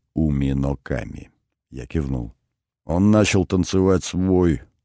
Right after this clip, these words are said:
ушу-танец. Стало немного легче дышать,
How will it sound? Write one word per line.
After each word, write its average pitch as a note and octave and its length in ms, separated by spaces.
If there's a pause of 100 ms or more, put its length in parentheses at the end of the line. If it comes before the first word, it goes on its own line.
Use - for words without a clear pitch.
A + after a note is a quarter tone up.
(140)
ушу-танец. - 1600 (540)
Стало E2+ 320
немного E2+ 440
легче E2 400
дышать, D2+ 560